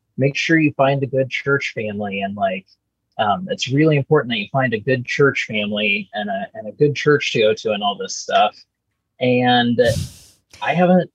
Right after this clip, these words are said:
gone to a religious service in, like, like, since pre-pandemic, basically.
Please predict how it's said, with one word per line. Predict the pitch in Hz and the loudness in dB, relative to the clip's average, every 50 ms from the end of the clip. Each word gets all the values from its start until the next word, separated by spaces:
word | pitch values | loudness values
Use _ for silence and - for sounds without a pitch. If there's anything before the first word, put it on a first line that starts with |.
| _ _ _ | _ _ _
gone | - 117 120 123 127 131 127 - | 0 2 2 2 2 0 -4 -6
to | - 135 127 | -2 0 2
a | 120 107 | 2 2
religious | 107 110 110 110 107 113 113 107 - | 0 -2 -2 -4 -4 -4 -6 -6 -4
service | - 123 113 110 110 107 110 107 - - | -4 -2 0 0 2 0 0 0 -2 -6
in, | 104 101 95 95 | -8 -8 -8 -8
like, | 95 90 90 92 92 92 - _ - - _ _ _ _ _ _ _ _ _ _ _ _ _ _ _ - | -6 -6 -4 -4 -4 -6 -8 _ -20 -20 _ _ _ _ _ _ _ _ _ _ _ _ _ _ _ -2
like, | 123 117 107 - | 0 0 0 -2
since | - - 143 123 - - | -2 -2 -2 -2 -4 -8
pre-pandemic, | - - 139 135 131 - 120 113 104 95 104 101 104 120 139 - _ | -2 0 0 0 0 -2 -4 -4 -4 -4 -4 -6 -4 -4 -4 -6 _
basically. | - 143 139 143 - - 151 147 - 147 143 143 147 143 | 0 2 2 2 2 2 0 0 2 2 2 2 2 0